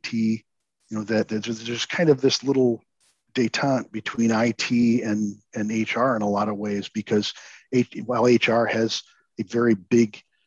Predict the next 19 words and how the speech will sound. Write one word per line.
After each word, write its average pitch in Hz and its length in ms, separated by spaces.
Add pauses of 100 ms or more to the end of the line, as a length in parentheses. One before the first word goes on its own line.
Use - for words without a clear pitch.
(140)
um, 101 240
H 120 160
R 113 160
I 104 140
S, 110 200
their, 101 340
their, 98 200 (260)
their 107 120 (640)
systems - 500
are 117 80
very 117 320
big 120 240
and 120 100
complex. 113 540
They 117 140
tend 127 280
to 120 80
not 110 240
necessarily, 113 720